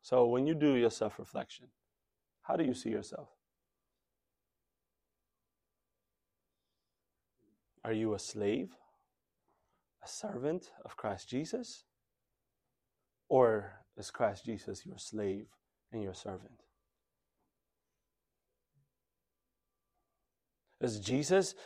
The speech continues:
a genie that kinda comes and then you kinda, you know, like, you, you just come to his word so that you can, you know, like, rub him the right way so that he can do something for you? Or are you coming to his word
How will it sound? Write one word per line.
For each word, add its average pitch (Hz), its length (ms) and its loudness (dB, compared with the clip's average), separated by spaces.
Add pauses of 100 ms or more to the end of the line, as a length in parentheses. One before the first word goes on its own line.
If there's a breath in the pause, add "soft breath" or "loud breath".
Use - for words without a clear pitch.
(120 loud breath)
a 120 80 2
genie 147 580 6 (160 loud breath)
that 120 260 4
kinda 180 500 10
comes 165 420 6
and 156 100 10
then 156 120 10
you 139 120 4
kinda, 151 460 8 (220 loud breath)
you 180 100 10
know, 147 140 12
like, 139 220 10
you, 139 120 4
you 147 200 -2
just 165 220 8
come 170 240 8
to 175 80 8
his 147 160 8
word 160 320 12
so 156 180 10
that 135 160 10
you 131 140 4
can, 131 240 6 (280 loud breath)
you 139 100 4
know, 123 360 4
like, 113 200 0 (140)
rub 127 280 8
him 147 140 8
the 127 100 8
right 131 220 12
way 123 220 8
so 131 180 4
that 117 120 6
he 120 100 0
can 110 300 -6
do 120 160 -4
something 156 400 -4
for 190 100 0
you? 214 240 -4 (580)
Or 131 200 6
are 135 200 6
you 160 160 4
coming 131 420 0
to 127 180 -4
his 113 160 -4
word 104 420 2